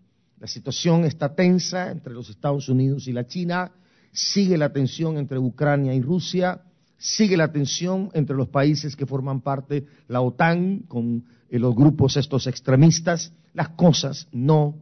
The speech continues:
están bien. Ahora, quiero que usted observe esto, porque en el Salmo setenta y dos, si usted se da cuenta, en la parte de abajo del número, dice, "Para Salomón". Este salmo es un salmo que fue escrito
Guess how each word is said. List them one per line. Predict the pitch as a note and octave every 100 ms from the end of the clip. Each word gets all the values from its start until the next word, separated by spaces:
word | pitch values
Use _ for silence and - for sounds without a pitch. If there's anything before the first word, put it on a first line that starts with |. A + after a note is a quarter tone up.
| - -
están | B2+ - C3+ B2+ B2 _ _
bien. | G2 B2+ B2 F#2+ D2+ - _ _ _ _ -
Ahora, | C#3+ F3 F3 D#3+ - _ _
quiero | A3 A#3+
que |
usted | A3 G#3+
observe | G3 - F3+ F#3 G3
esto, | F3 - E3+ - _ _ -
porque | D3 C3+ D#3 D#3 D#3 - -
en | D3+ D3
el | D#3
Salmo | D3+ - A3+ A#3+ B3+
setenta | - F#3+ - A3 G#3+ G3
y |
dos, | F#3 G#3+ F3 F#3 - _ _ _ _
si | - C3+
usted | G#3
se | G3+ A3
da | G#3 G#3
cuenta, | A#3 G#3+ D#3+ C#3
en |
la | C3 - _
parte | G#3 A3+ - A#3
de | G3+
abajo | D3+ G#3 F#3+ C#3+ D#3 -
del | A#2+ C3
número, | F#3 F3+ A#2+ C3+ C#3 - _
dice, | B2 C#3+ - G3+ G#3 - _ _ -
"Para | C#3 C3
Salomón". | B2 C#3+ C3+ D#3 G3 A#2 E2+ - _ _ _ _ _ _ _ _ _ _ -
Este | D#3+ G3
salmo | - B3+ C4+ B3 G#3
es | G3
un | F#3 E3
salmo | G#3 G#3+ G#3+
que | F#3
fue | C#3 F3
escrito | - A3 C#3+ E3+ -